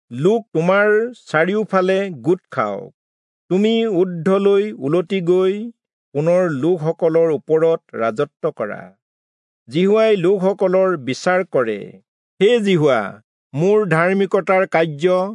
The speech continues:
আৰু মোত থকা সততা অনুসাৰে তুমি মোৰ বিচাৰ কৰা। হে মোৰ সৰ্বোপৰি জনা,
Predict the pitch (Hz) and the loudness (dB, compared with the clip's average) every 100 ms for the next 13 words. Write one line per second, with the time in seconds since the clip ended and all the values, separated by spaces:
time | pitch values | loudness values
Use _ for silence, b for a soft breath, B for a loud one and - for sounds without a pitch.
0 | - _ 143 160 175 185 196 214 240 _ | -14 _ -2 0 2 2 0 -4 -10 _
1 | - 131 190 214 - 190 196 170 - 151 | -10 -2 -2 -2 -2 -2 0 0 0 -2
2 | 190 185 196 190 202 233 _ _ - 139 | -2 0 0 0 -2 -8 _ _ -8 -2
3 | 190 - 131 110 92 92 117 _ _ _ | -2 -2 -4 -4 -10 -16 _ _ _ _
4 | _ - 180 208 208 180 196 175 139 - | _ -4 0 2 2 2 0 0 -2 -2
5 | 185 185 143 113 98 92 98 _ _ _ | -2 0 -2 -2 -6 -10 -18 _ _ _
6 | - 180 220 214 220 233 247 - 151 175 | -2 0 2 2 2 0 -4 -4 -2 -2
7 | 160 196 - 202 196 160 123 | -2 -4 -2 -2 0 -2 -2